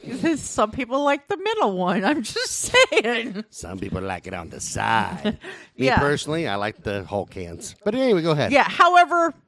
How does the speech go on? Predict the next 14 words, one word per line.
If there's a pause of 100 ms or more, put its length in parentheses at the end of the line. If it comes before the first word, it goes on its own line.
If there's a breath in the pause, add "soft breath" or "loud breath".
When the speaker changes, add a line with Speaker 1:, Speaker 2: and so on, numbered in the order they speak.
(160)
Speaker 2:
this
never
happened
because
Daniel
had (140)
other
plans. (320 soft breath)
Speaker 1:
Ooh,
hey,
he's
a
planner. (180)
Speaker 2:
Yeah.